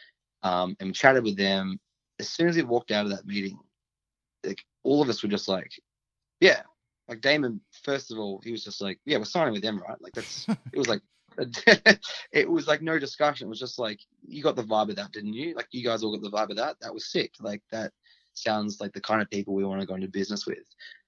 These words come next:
Speaker 1: And we did talk to other labels and, you know, had different meetings and shopped around, and it literally came down to, um, like, advice I got from, um,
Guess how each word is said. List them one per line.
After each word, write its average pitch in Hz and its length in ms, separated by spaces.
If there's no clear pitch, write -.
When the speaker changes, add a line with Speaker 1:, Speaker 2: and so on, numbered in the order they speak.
Speaker 1:
And 117 100
we 131 100
did 165 180
talk 135 220
to - 100
other 120 120
labels 101 720
and, 98 400
you 117 140
know, 104 220
had 113 220
different 101 340
meetings 104 520
and 92 240
shopped - 320
around, 104 460
and 98 220
it 117 180
literally 147 400
came 113 260
down 104 280
to, 101 160
um, 95 320
like, 107 160
advice 113 440
I 107 120
got 104 280
from, 98 500
um, 92 480